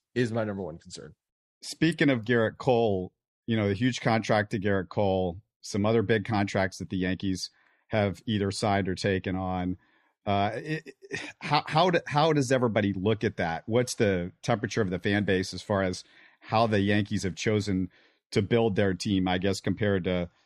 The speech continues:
Speaker 2: some other teams and that have been, uh, you would say, maybe more successful over the last few years, you know, sort of not going in that direction?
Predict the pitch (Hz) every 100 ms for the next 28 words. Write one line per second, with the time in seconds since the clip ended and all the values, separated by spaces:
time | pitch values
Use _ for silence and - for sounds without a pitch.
0 | _ _ _ - 120 120 120 107 117 113
1 | 107 101 98 98 - - 110 107 104 110
2 | 117 _ _ - 120 123 120 117 98 117
3 | 101 120 120 110 107 104 107 - 98 -
4 | 117 - 98 85 90 98 95 90 92 90
5 | - - _ _ _ - 104 98 95 92
6 | 90 - - _ 107 98 95 - 107 101
7 | 107 98 110 104 98 95 92 101 92 90
8 | - 95 90